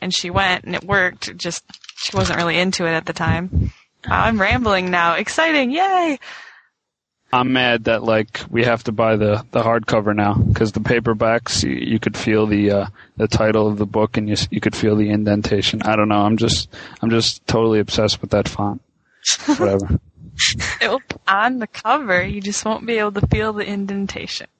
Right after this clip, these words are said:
Speaker 2: Yeah. But I already know what the cover looks like, so.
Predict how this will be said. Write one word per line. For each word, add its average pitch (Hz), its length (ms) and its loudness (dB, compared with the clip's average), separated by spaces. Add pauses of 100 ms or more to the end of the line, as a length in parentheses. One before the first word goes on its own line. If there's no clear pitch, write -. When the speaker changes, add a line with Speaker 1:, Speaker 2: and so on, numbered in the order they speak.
(100)
Speaker 2:
Yeah. 107 240 0 (1300)
But 120 180 0
I 127 40 2
already 147 200 2
know 131 220 2
what 123 140 0
the 113 80 0
cover 101 280 0
looks 98 260 0
like, 98 200 -2
so. 98 260 -4